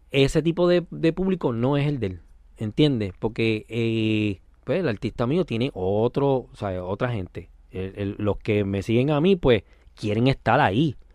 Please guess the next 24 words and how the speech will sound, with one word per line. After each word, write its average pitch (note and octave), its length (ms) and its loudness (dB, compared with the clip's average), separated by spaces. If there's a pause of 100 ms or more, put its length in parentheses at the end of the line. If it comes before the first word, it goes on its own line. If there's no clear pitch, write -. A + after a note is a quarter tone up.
(220)
¿entiendes? A#2 460 0
So, A2 100 -2
uno G#2 260 0
tiene D3+ 240 0
que, D3+ 240 2 (400)
eh, A2 240 0
le G#2+ 140 2
di-, A2 140 0
yo A2 120 4
le A#2+ 80 6
dije, B2+ 300 4
"Yo G#2+ 120 -2
no A#2+ 80 0
puedo D3+ 140 0
poner D3 220 2
muchas D3 260 0
cosas C#3+ 320 -4
tuyas C#3 300 -2
aquí A#2+ 240 -6
porque D3 200 -2
no A2 220 0
es - 80 -6
tu G2+ 160 -2
público. D3 640 6